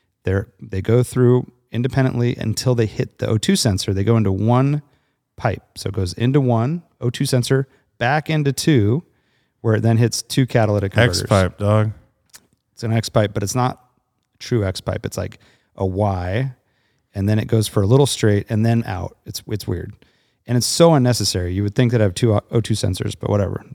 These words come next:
Speaker 1: Maybe they do in Europe. I don't know. This might have been some weird U S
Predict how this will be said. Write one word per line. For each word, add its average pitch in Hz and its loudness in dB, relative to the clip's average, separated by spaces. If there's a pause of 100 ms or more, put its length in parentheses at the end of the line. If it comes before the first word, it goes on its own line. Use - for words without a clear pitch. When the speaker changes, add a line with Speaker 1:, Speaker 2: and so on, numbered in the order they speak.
(120)
Speaker 1:
Maybe 98 -6
they 104 0
do 104 0
in 101 0
Europe. 135 2
I 110 -2
don't 107 -2
know. 101 -2
This 101 -4
might 107 0
have 95 -2
been 95 -2
some 92 -4
weird 92 -2 (280)
U 101 -4
S - -4